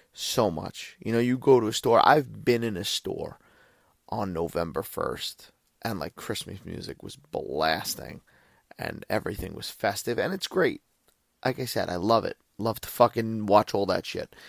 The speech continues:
But, yeah, you just want to slow down a little bit. I just want time to slow down a little bit. I wanna, I wanna savor the seasons, right? I wanna have a little grace period after Halloween,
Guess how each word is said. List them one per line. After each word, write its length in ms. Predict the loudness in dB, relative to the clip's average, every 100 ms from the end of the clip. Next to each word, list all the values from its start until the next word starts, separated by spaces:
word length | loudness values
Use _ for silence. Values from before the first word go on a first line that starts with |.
| -20 -20 _ _
But, 380 | 2 6 6 4 0 _ _ _ -20 -10
yeah, 240 | -6 -4
you 300 | -4 -4 -6
just 180 | -6 -4
want 180 | -4 -2
to 80 |
slow 240 | -4 0 0
down 240 | 0 -2
a 60 | -2
little 220 | -4 -8
bit. 180 | -10 -12 -14 -12
I 40 |
just 160 | -8 -4
want 140 | -4
time 200 | 0 -2
to 100 | -2
slow 220 | -2 0
down 280 | 2 2 2
a 40 | 0
little 140 | -4
bit. 180 | -2 -2
I 20 |
wanna, 280 | 2 2 2 -4 -12 0
I 60 |
wanna 160 | 2 2
savor 420 | 0 2 2 0
the 80 | -2
seasons, 520 | -6 -6 -6 -8 -2
right? 160 | 0 2
I 20 |
wanna 220 | 4 2
have 100 | 2
a 60 | 0
little 160 | -2
grace 480 | -8 -4 -4 -2 -6
period 580 | -8 -2 0 2 0 -2 -10 -20 -20 _ _ 0
after 460 | 2 2 0 -2
Halloween, 720 | 2 4 4 2 -2 -4 -6